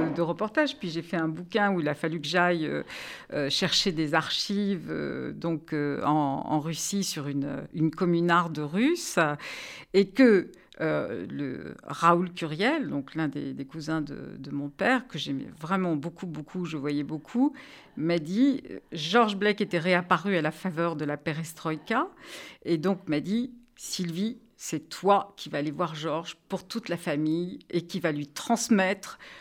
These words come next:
nos amitiés, <laughs> nos, nos affections. » Et donc, euh, c'est, la, le rendez-vous a été arrangé et je me souviendrai toujours de cette première rencontre. On s'est retrouvés dans le métro.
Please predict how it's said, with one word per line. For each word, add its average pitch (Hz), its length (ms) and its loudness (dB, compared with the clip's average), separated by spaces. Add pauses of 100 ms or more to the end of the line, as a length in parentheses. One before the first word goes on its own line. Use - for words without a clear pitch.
(120)
nos 240 380 10
amitiés, 214 640 6
<laughs> - 20 8
nos, 208 100 10 (340)
nos 262 280 10
affections. » 196 760 4 (440)
Et 226 300 12 (320)
donc, 240 480 10
euh, 170 220 8 (100)
c'est, 175 420 4
la, 175 280 4
le 170 100 4
rendez-vous 202 560 4
a 180 60 8
été 170 280 4
arrangé 208 880 4
et 180 40 2
je 165 100 -2
me 185 60 0
souviendrai 175 440 2
toujours 220 320 -2
de 175 80 -4
cette - 220 -2
première 220 520 4
rencontre. 185 640 -2 (360)
On 170 120 -4
s'est 165 160 -2
retrouvés 175 320 -2
dans 165 300 0
le 233 60 4
métro. 180 640 0